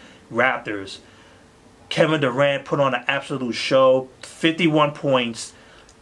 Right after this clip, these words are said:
eleven rebounds, six assists, eighteen from thirty-one from the field, four for seven from the three,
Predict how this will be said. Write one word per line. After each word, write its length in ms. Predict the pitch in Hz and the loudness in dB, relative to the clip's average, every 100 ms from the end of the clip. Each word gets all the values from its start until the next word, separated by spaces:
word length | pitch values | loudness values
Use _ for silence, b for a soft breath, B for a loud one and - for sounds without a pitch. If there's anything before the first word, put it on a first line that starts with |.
| _ - - | _ -12 -2
eleven 320 | 127 151 151 | 0 2 2
rebounds, 560 | 151 143 135 135 135 | 0 2 2 2 -2
six 260 | - 156 151 | -4 -6 -4
assists, 600 | 151 - 135 127 - - - - | -8 -2 0 0 -4 -16 -20 -4
eighteen 400 | 147 156 147 170 | -2 -2 -2 -4
from 180 | 143 147 | -2 -2
thirty-one 380 | 131 131 131 135 | 0 0 0 -2
from 160 | 139 131 | -2 -8
the 40 | |
field, 400 | 127 120 113 113 | -6 -4 -4 -6
four 280 | - 147 143 | -4 0 2
for 160 | 143 | 0
seven 240 | 139 147 131 | 0 0 -2
from 160 | 135 | -4
the 80 | 131 | -6
three, 340 | 123 117 110 | -6 -6 -6